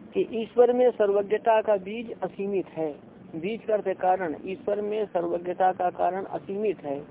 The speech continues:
इसलिए ईश्वर की सर्वज्ञता कैसी होगी? असीमित होगी। सर्वज्ञता का कारण असीमित है, तो वो उसमें असीमित सर्वज्ञा हो-, सर्वज्ञता होगी।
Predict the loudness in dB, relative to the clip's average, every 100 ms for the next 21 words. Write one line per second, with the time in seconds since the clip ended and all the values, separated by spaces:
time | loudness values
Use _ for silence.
0 | -8 -8 -2 -2 0 -2 0 0 0 -2
1 | 0 0 0 0 0 2 0 0 4 4
2 | 4 -2 -10 -20 -20 -20 -20 -20 -20 -20
3 | -20 -12 -10 -6 -4 -4 -6 -10 -10 -16
4 | -20 _ 2 4 4 0 2 2 2 0
5 | 2 2 4 0 -4 -4 -4 0 -2 -2
6 | -4 -6 -6 -8 -6 -8 -6 -8 -6 -6
7 | -4 -2 0 0 0 -4 -4 -8 -4 0
8 | 0 -2 -4 -4 -4 -6 -6 -10